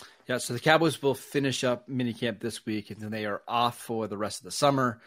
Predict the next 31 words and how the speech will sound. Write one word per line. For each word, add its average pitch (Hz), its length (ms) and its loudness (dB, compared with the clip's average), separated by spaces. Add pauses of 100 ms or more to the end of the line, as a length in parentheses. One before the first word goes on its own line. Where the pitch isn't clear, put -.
(240)
I - 80 -20
believe, 123 400 2
I 139 80 4
don't 170 160 6
know 156 160 6
that 120 380 0
training 123 240 0
camp 107 240 -4
days 110 260 -2
have 104 80 -4
been 101 140 -4
announced 101 420 -4
yet, 98 160 0
but 131 140 -2
it's - 180 0
usually 160 600 6
late 123 400 4
July. 107 520 2 (400)
Um, 101 360 2
but 127 80 -8
we'll 135 160 -2
be 180 120 4
back 135 320 4
the 104 100 -6
rest 120 360 2
of 117 80 -6
the 113 40 0
week 110 280 -4
to - 80 -20
talk 123 240 0
about 120 240 2